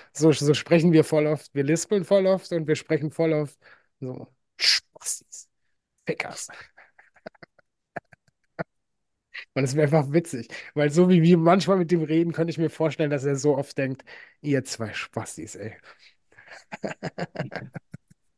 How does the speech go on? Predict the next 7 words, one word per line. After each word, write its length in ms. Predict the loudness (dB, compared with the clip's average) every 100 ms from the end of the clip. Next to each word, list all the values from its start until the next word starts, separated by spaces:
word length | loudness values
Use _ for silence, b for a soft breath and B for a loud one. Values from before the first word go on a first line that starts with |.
| _ _ _ _ _ _ -8 B B 0
Bester 320 | 0 2 0
Junge, 400 | 0 0 0 -4 B B B _
bester 320 | 0 2 4
Junge 240 | 4 4 0
der 140 | 0
Welt, 260 | 0 -2 -2
ey. 220 | -4